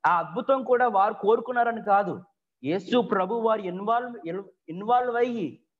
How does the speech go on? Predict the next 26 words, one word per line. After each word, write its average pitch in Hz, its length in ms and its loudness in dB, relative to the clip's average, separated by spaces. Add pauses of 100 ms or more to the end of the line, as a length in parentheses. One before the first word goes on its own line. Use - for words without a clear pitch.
(160)
ఆయనే 165 720 -2
అక్కడ 139 260 -4
అద్భుతం 165 460 -2
జరిగించారు. 135 680 -2 (500)
ఈ 147 60 0
దినం 220 280 2
మన 196 160 2
జీవితంలో 214 540 0
కూడా 190 580 4 (180)
ఒకటి 185 360 0
రెండు 190 220 2
కార్యాలే, 170 680 0 (220)
అంతకు 139 280 -6
మించి 170 340 2
మనం 160 220 2
తర్వాత 156 380 2 (120)
చూడలేకపోతున్నాం. 147 680 0 (340)
నేను 165 140 2
అంటాను, 196 280 0
ఆ 180 40 2
ఒక్క 165 300 -2
కార్యం 214 400 -2
కూడా 196 160 -6
ఎందుకు 180 160 -6
జరిగింది 165 240 0
తెలుసా? 156 440 0